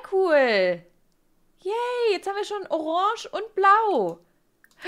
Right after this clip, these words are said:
Wir können noch mal wühlen. Oh mein Gott, das ist ja wunderbar. Oh, sie hat Recyclingmaterial gefunden. Geil, weil ihr habt mir nämlich auch geschrieben, dass ich nur eine Sache von den beiden Sachen brauche und dass wir ja auch noch hier in San Myshuno so einen, äh, Kreativitäts-, äh,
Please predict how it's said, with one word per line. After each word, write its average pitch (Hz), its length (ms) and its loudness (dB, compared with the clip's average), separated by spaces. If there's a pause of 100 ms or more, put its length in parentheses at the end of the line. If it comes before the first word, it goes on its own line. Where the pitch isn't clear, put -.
(160)
Wir 226 100 -6
können 208 180 -8
noch 269 160 -2
mal 220 260 0
wühlen. 214 380 -4
Oh 262 140 -4
mein 311 200 -4
Gott, - 480 -10
das 247 120 -14
ist - 60 -12
ja 262 140 -2
wunderbar. 269 680 2
Oh, 392 60 4
sie 392 100 0
hat 440 240 0
Recyclingmaterial 415 1040 2
gefunden. 359 440 -4
Geil, 202 340 4
weil 202 120 0
ihr 277 80 4
habt 269 100 0
mir 285 80 -4
nämlich 285 200 -2
auch 262 100 -2
geschrieben, 269 280 -8
dass 233 140 -4
ich 233 60 -8
nur 240 220 -8
eine 311 340 2
Sache 311 240 0
von 320 180 -4
den 311 140 -6
beiden 294 280 0
Sachen 285 300 -6
brauche 277 300 0 (340)
und 415 600 0 (220)
dass 311 220 2
wir 330 100 -2
ja 269 220 4
auch 262 80 -2
noch 262 160 -6
hier 277 160 -4
in 262 80 -4
San 262 140 -8
Myshuno 285 400 -6
so 247 160 -6
einen, 233 220 -8
äh, 208 220 0
Kreativitäts-, 220 1040 -6
äh, 208 160 -4